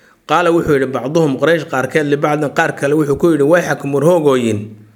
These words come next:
innakum, idinku haddaad Quraysh tihiin, qad xamaltum, waxaadba ka qaadeen," ka qaadeen, waxaa laga wadaa, waxaad ka xambaarteen. "Qad xamaltum, waxaad ka xambaarteen,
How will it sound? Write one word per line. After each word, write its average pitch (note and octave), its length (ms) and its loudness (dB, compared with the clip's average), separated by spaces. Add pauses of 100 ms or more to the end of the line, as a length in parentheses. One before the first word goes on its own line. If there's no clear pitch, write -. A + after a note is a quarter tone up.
(140)
innakum, C#3+ 440 0
idinku C3+ 240 -2
haddaad C3 300 -2
Quraysh D3+ 260 2
tihiin, C3+ 300 -2 (580)
qad F3 160 0
xamaltum, C#3+ 540 0 (1700)
waxaadba D3 400 -2
ka F#3 160 0
qaadeen," B2 500 -2 (1000)
ka D3 120 -12
qaadeen, A#2+ 400 -4
waxaa C3 240 -6
laga D3+ 120 0
wadaa, B2 200 0
waxaad A#2+ 240 -8
ka - 100 -2
xambaarteen. A#2 640 -4 (680)
"Qad D3+ 120 -4
xamaltum, D#3 520 0
waxaad B2+ 200 -6
ka C#3 100 -2
xambaarteen, B2 560 -2